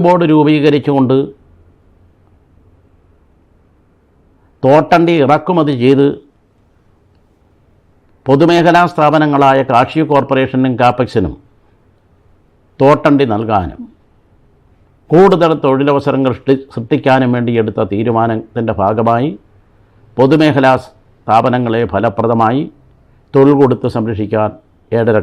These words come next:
കൊല്ലക്കാലം കൊണ്ട് കേരളത്തിൽ കഴിയും. കശുവണ്ടി തൊഴിലാളികളുടെ കൂലി വ്യവസായ ബന്ധസമിതി യോഗത്തിലാണ് തീരുമാനമെടുക്കുന്നത്, ഐ ആർ സിയിലാണ് തീരുമാനമെടുക്കുന്നത്.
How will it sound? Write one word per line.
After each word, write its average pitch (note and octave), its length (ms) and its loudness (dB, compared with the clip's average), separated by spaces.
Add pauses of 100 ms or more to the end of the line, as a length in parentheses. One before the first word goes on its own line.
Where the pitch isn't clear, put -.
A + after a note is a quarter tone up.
കൊല്ലക്കാലം F#2+ 580 0
കൊണ്ട് F2+ 180 -4 (140)
കേരളത്തിൽ F#2 480 -4 (560)
കഴിയും. - 220 -6 (1600)
കശുവണ്ടി E3 440 4
തൊഴിലാളികളുടെ D#3+ 600 2
കൂലി B2+ 240 2 (1700)
വ്യവസായ E3 400 6 (120)
ബന്ധസമിതി D3+ 540 4 (380)
യോഗത്തിലാണ് B2+ 680 2
തീരുമാനമെടുക്കുന്നത്, A2+ 880 0 (240)
ഐ A#2 40 0 (140)
ആർ A2+ 120 2
സിയിലാണ് G#2+ 400 0
തീരുമാനമെടുക്കുന്നത്. F#2 800 -4